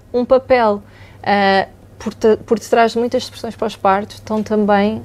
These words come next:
companheiros que não estão a assumir o seu papel, que não estão a fazer o papel de pais. Temos uma mulher com uma sobrecarga enorme de tarefas práticas, de tare-, de carga mental também associada, e vamos ter um episódio só para falar sobre isso, que é um tema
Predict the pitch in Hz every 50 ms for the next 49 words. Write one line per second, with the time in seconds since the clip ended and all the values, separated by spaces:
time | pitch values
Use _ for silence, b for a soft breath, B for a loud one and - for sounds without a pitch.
0 | - - - 226 214 202 220 214 208 202 208 226 247 - - - 208 202 185 202
1 | 190 180 175 - - 190 190 175 - - 185 - - 180 - - - - 175 180
2 | 175 - - - - - - - - - - 202 196 202 - - 214 220 214 -
3 | 208 190 196 185 185 190 180 - 190 180 185 180 - - - - 180 170 180 190
4 | - - - B B B B B B B - 202 196 202 202 214 214 220 220 214
5 | 214 208 196 196 190 190 B B B B B B - - - 208 208 202 - -
6 | 220 202 220 220 - 214 202 196 190 190 202 202 202 190 185 180 180 180 175 -
7 | 175 - 202 185 185 180 180 - - - 170 - - - - 196 208 226 226 -
8 | 262 - - 277 285 277 - - - B B B B B B B B - 185 190
9 | 226 226 220 - 214 208 214 208 208 - 185 170 202 - - - 226 226 220 214
10 | 214 220 208 208 208 208 208 202 - 214 202 202 196 190 - 196 190 185 190 185
11 | 180 175 - - 202 185 - - - 180 170 190 226 240 226 208 196 180 185 185
12 | 175 - - 190 180 175 180 175 175 175 - 175 165 180 170 170 180 165 - -
13 | 202 196 - 190 175 - 175 175 180 175 170 165 - - - - 165 190 185 180
14 | 185 196 185 170 - - - 180 180 165 - 180 180 185